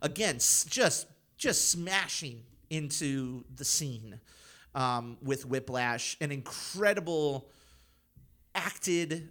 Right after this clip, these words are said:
an incredibly tense film. You wanna talk about Fallout being, like, a tense film? This is another tense film. This is one of those films that made me sweaty. There are a lot of films that I've seen over the course of ten years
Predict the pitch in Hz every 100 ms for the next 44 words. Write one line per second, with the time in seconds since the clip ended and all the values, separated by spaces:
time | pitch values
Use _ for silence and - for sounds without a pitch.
0 | - 143 151 143 - - 190 214 190 160
1 | - 165 160 147 160 156 156 160 165 156
2 | 131 127 - 120 135 139 139 - - 131
3 | 131 127 117 127 131 - 131 123 - 135
4 | 123 120 - 156 143 - - - - -
5 | _ _ 147 117 131 127 135 135 127 135
6 | 117 - 123 123 139 175 151 170 165 156
7 | 151 156 147 135 135 135 143 139 139 127
8 | - 143 131 117 - _ _ _ _ -
9 | - 185 170 190 180 175 165 147 156 160
10 | - 156 156 143 - - - - - -
11 | 139 135 135 143 139 147 135 131 131 120
12 | - 127 - 117 139 123 120 123 117 117
13 | -